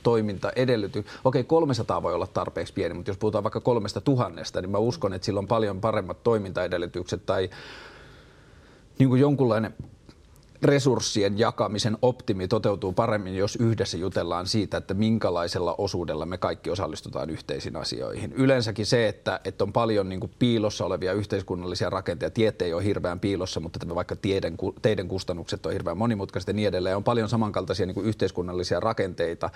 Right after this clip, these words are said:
joita niinku tavallinen kansalainen joko ei tarvitse itse tai ei pysty näkemään, mistä ne syntyy.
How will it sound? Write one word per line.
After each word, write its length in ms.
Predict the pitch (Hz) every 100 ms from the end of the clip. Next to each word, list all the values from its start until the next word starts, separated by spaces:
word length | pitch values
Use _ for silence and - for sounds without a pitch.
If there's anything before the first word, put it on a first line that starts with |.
| - - 113
joita 420 | 120 120 117 107 - - -
niinku 180 | 107 107
tavallinen 480 | 143 143 127 107
kansalainen 540 | 98 104 104 95 95 92
joko 240 | 95 90
ei 140 | 92 90
tarvitse 480 | 120 120 90 - 107
itse 280 | 147 -
tai 220 | - 98 92
ei 100 | 87
pysty 260 | 101 -
näkemään, 460 | 92 95 87 87 87
mistä 280 | 87 - 87
ne 100 | 90
syntyy. 540 | - 80 73 - -